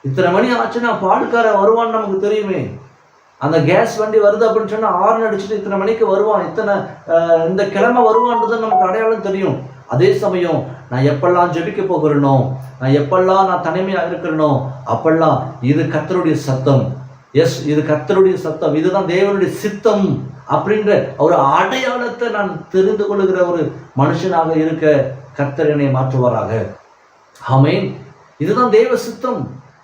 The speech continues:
இதுதான் தேவனுடைய சத்தம் அப்படின்றத நம்ம செவிகளால நம்ம இன்னைக்கு உணர வேண்டும்.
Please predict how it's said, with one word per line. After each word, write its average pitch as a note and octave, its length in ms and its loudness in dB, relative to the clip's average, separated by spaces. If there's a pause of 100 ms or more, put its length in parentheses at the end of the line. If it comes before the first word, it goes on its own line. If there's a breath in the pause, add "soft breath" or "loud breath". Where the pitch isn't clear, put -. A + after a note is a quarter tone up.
(100)
இதுதான் A3 320 0
தேவனுடைய A#3+ 360 2
சத்தம் G#3 800 -4 (1040)
அப்படின்றத B3+ 460 2
நம்ம A3+ 200 2 (200)
செவிகளால B3 520 0
நம்ம A#3 220 -2 (220)
இன்னைக்கு F#3+ 360 2
உணர C4+ 320 4
வேண்டும். F#3+ 440 0